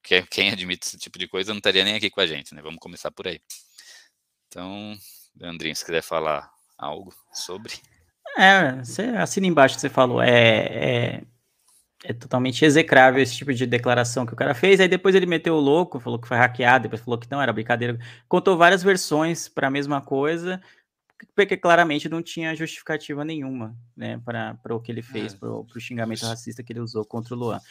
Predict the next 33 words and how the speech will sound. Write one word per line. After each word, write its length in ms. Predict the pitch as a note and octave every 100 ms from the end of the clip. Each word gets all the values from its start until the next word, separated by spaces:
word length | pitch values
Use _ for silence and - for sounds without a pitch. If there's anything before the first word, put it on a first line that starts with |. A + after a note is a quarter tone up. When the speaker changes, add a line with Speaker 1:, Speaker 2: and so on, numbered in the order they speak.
| - _
Speaker 2:
Então, 160 | C#3
que 100 | D#3+
bom 140 | D3+ D3+
que 80 |
o 40 | D3+
Luan 240 | C#3 C3
expôs 500 | A#2+ - C3+ C3+ A#2+
isso, 400 | D3 E3+ - F#3+ - _ _ _
e 140 | F3 E3
que 220 | G3 F#3+
ruim 380 | D#3+ F3+ F3 F#3
que 100 | F#3
a 40 |
gente 160 | F3+ -
continue 420 | F3 - E3 E3
vendo 200 | D#3 D#3
cenas 260 | - D3 -
como 220 | D3 A#2+
essa 520 | B2 - C3+ A#2+ G#2+ G#2 _ _ _ _
sei 100 | -
lá, 140 | A#2+ A2+
em 80 | A2
pleno 320 | A#2 A2+ A#2
dois 180 | A#2+ A#2
mil 100 | A#2+
e 20 |
vinte 120 | A#2
e 40 | -
três, 180 | A2+
que 100 | -
nem 80 | A#2
você 200 | A2 -
falou. 280 | - A#2